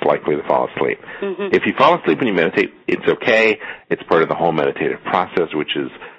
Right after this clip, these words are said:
Speaker 1: which we haven't really gotten into from the human perspective, which is that you try to clear your mind by focusing on something, say the breath. What will inevitably happen is a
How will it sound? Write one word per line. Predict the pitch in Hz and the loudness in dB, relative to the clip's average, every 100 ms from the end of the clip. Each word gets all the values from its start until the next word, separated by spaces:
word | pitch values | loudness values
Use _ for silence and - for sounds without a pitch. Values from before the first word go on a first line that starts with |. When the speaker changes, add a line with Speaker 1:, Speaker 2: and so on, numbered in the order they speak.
| _ _ | _ _
Speaker 1:
which | - 90 - | -4 -2 0
we | 80 | 0
haven't | 78 71 - | 0 -2 -4
really | 76 69 | -4 -2
gotten | 73 57 76 | -2 -2 -4
into | 78 - | -4 -6
from | - 65 | -4 -6
the | |
human | 65 139 220 135 | -2 2 2 2
perspective, | - - - - 73 | -2 -2 -4 -2 -2
which | 76 80 82 | -2 -2 -2
is | 73 | 2
that | 76 71 - _ _ _ _ _ - _ _ _ _ _ _ _ _ _ | 2 0 -4 _ _ _ _ _ -20 _ _ _ _ _ _ _ _ _
you | - | -4
try | - 139 | 2 2
to | 135 | 2
clear | - 113 | 2 2
your | 95 | 2
mind | 87 73 64 69 | 2 2 0 0
by | 73 - | -2 0
focusing | 80 - - 80 67 | -2 -2 -4 -4 0
on | 67 - | -2 -2
something, | - - 58 - | -4 -4 -6 -2
say | 69 | -2
the | 71 | -2
breath. | - 67 131 - - - - - - _ _ - | -2 0 -2 -6 -20 -18 -18 -20 -20 _ _ 0
What | 95 123 | 4 4
will | 120 92 | 4 2
inevitably | 85 82 90 123 107 98 | 4 2 2 0 0 0
happen | 85 69 67 50 101 - - _ _ _ _ | 2 0 0 -4 -6 -10 -20 _ _ _ _
is | - | -8
a | 80 | -6